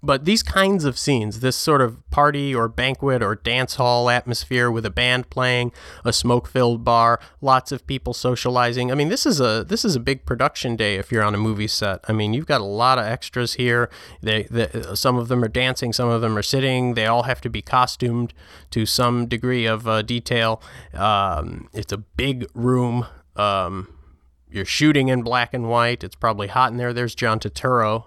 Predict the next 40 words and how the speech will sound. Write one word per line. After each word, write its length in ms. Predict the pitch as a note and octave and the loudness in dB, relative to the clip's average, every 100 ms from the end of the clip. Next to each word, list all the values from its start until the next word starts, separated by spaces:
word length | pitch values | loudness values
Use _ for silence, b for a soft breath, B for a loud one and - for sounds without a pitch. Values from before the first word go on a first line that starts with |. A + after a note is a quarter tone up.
| - | -4
on 180 | G#2+ | -4
the 80 | G2+ | -2
left. 380 | G2 A#2 - - - B B B B | -2 -2 -4 -16 -20 B B B B
Uh, 640 | A2+ A#2 A2 A2 A2 G#2+ - _ _ _ _ _ _ _ _ _ _ _ _ _ _ _ | 0 4 4 4 2 0 -6 _ _ _ _ _ _ _ _ _ _ _ _ _ _ _
and 240 | D3+ D#3 E3 | 2 4 4
I 80 | E3 | 4
think 180 | - | 0
Scorsese 560 | - G3+ F3+ F#3+ F3+ C3 | -2 0 2 2 2 0
excels 540 | A#2+ - D3+ D3 A#2 | 0 0 4 4 2
at, 120 | A2+ A2 | -2 0
I 80 | |
mean, 160 | C#3 C3+ | 0 2
you 60 | C3 | 0
see 240 | - F3 | 0 0
it 80 | C3 | 2
in 160 | B2 | 0
Mean 200 | C3 C#3+ | 2 2
Streets 500 | C#3+ - G2+ F2 - | 0 -4 -6 -4 -4
and 240 | G2+ F#2+ G2+ | -4 -4 -4
movies, 480 | A#2 A2+ G#2+ G#2+ G#2 | -4 -4 -4 -4 -4
uh, 260 | F#2+ F#2 | -4 -6
movies, 720 | - - - A#2 A2+ A2 - | -8 -10 -6 -4 -2 -4 -4
uh, 180 | G2+ F#2+ - | -6 -6 -6
even 360 | B2 A#2 A2 | -6 -4 -2
like, 280 | G#2+ G#2 - | -2 -4 -6
uh, 100 | - | -8
Goodfellas 520 | - C#3+ B2+ A2+ G#2+ | -6 -4 -2 -2 -2
and 100 | A2+ | -4
De-, 140 | G2+ - | -4 -8
The 200 | D2 A#2+ | -8 -6
Departed. 500 | - - C#3+ C3+ D#3+ | -6 0 0 0 -6
You 80 | G#2+ | -8
know, 100 | G2+ | -6
you, 200 | G#2+ A#2 | -6 -6
you, 500 | G#2 C3 B2 A#2 A2+ | -4 -4 -4 -8 -14
he, 360 | - - C3+ B2+ | -14 -10 -10 -10
he 160 | - D3 | -6 -2
really 300 | F3 D#3+ B2 | 0 0 2
likes 320 | B2+ B2+ - | 0 -2 -4
sh-, 140 | - | -10